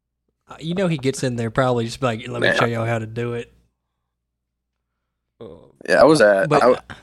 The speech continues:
Speaker 2: I was at the game in twenty twelve when he hit his, uh,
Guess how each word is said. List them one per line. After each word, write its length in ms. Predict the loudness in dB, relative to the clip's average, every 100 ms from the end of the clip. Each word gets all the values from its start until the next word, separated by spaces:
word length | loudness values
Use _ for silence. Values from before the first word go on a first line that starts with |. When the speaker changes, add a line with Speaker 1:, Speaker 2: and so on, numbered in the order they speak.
| _ _ 0
Speaker 2:
I 60 |
was 120 | 0 2
at 160 | -2
the 60 | -2
game 400 | -6 -6 -8 -8
in 260 | -6 -6 -8 -20 -10
twenty 180 | -2 -2
twelve 720 | 0 4 6 6 2 0 -2 -2
when 840 | -2 _ _ _ _ -8 -6 -6 -10 _ _ _ _ _
he 220 | -2 0 4
hit 260 | 4 2
his, 200 | 0
uh, 60 | -2